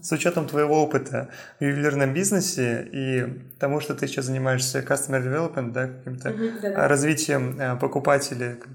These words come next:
Speaker 1: вот этим всем в Skyeng, а как ты сейчас видишь, а, как правильно начать бизнес по изготовлению ювелирных украшений?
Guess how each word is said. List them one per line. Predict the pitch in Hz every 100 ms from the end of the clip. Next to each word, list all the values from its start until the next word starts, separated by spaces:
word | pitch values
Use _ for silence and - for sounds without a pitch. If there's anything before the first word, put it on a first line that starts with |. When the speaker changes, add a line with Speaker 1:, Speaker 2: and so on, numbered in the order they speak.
| -
Speaker 1:
вот | 131 135
этим | 135
всем | 139 - 127
в | 120
Skyeng, | - 143 175 196 135 127 131 - - - -
а | 131
как | 127 - 165
ты | 165
сейчас | 151 - 147 -
видишь, | 147 131 - - -
а, | - 139
как | 131 156 -
правильно | 147 147 135 131 127 127 123 123
начать | 143 131 143 131
бизнес | 160 147
по | 131
изготовлению | 131 123 127 135 151 135
ювелирных | 127 131 131
украшений? | - 135 - 123 131